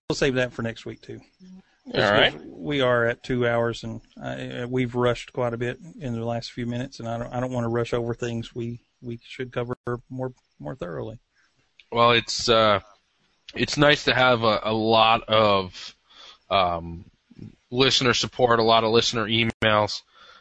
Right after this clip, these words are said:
Speaker 2: and, uh, all I can say is keep 'em coming, guys. I had a, a rather tough week at work, and my phone would buzz, and I'd get an email, and I'd check it,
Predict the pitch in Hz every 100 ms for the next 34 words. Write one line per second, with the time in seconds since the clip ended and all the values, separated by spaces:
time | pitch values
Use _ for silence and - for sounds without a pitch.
0 | _ - 107 101 101 101 98 95 92 87
1 | - 110 120 120 117 117 - 107 104 -
2 | 135 117 - 117 113 101 98 95 98 -
3 | - - _ 117 120 120 117 113 107 98
4 | 101 110 120 123 120 107 - 127 117 123
5 | 123 120 113 110 117 123 - 107 101 95
6 | _ _ _ _ _ _ _ _ - 120
7 | 113 - 143 143 139 120 135 135 127 120
8 | 113 117 131 127 135 131 127 131 123 113
9 | - - 123 -